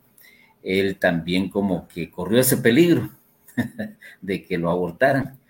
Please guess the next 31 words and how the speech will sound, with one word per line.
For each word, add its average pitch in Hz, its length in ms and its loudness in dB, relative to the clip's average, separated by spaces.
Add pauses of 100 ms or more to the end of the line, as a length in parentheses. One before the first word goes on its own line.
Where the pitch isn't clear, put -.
(180)
si 95 200 -10
no 101 160 -4
me 117 100 0
equivoco, 110 760 -4 (400)
pero 82 680 -4
Dios 98 260 -4
en 107 80 -2
su 87 160 -8
misericordia 90 720 -8
ya 78 220 -6
tenía 80 400 -10
un 78 140 -16
plan 78 340 -10
para 73 280 -8
él 90 340 -6 (460)
y 76 160 -16
hoy 80 120 -8
lo 80 140 -8
recordamos 82 1000 -8
con 69 240 -20 (200)
mucho 85 320 -14
cariño. 85 600 -10 (180)
Eh, 76 160 -20
vino 80 240 -10
a 76 60 -8
Guatemala 71 480 -14
en 76 100 -14
tres - 280 -12
ocasiones 82 800 -8 (160)
y 90 140 -6
nadie, 117 500 2